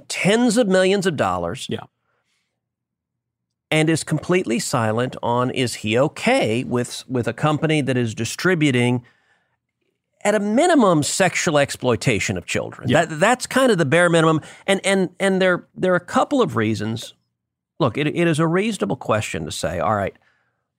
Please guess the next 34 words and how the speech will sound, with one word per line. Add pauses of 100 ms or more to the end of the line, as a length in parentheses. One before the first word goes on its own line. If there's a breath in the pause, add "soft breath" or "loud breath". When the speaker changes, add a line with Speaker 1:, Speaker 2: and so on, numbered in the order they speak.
(320)
Speaker 1:
what
is (100)
permissible?
What
is
art?
What
is
free
speech?
Speaker 2:
What
Speaker 1:
Tho-
Speaker 2:
i-,
what
is
pornography? (140)
Speaker 1:
th-,
Speaker 2:
Right?
Speaker 1:
those
can
be
complicated
questions.
But,
but, (640)
and,
and
listen,
on
the
question, (140)
uh,
of,
of